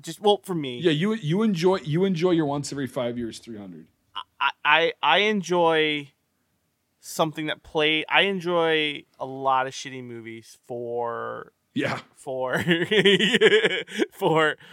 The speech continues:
Speaker 1: for, <laughs> I like how you said that. <laughs> I enjoy a lot of shitty movies, even on an old, outdated format recently, um,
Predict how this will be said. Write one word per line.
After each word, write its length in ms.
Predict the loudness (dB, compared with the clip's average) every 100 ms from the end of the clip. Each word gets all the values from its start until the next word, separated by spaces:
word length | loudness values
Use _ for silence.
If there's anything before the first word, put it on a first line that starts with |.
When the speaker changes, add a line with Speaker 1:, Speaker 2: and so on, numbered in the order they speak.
| -20 _
Speaker 1:
for, 500 | -4 0 2 2 0
<laughs> 60 | 0
I 100 | 0
like 180 | -2 -4
how 60 |
you 100 | -10
said 200 | -10 -12
that. 120 | -12 -16 -14
<laughs> 120 | -4
I 320 | -2 4 2 4
enjoy 420 | 0 2 2 2
a 20 |
lot 120 | 2
of 60 | 0
shitty 280 | -2 -8 -8
movies, 300 | -12 -12 -14 _ _ -20 -20 -2
even 280 | 2 4 4
on 140 | 2
an 100 | 2
old, 180 | 2 2
outdated 500 | 0 -2 -6 -6 -8
format 520 | -10 -10 -8 -10 -12 _ _ _
recently, 600 | -16 -16 -16 -20 -20 -20 _ _ _ _
um, 460 | 4 4 2 -4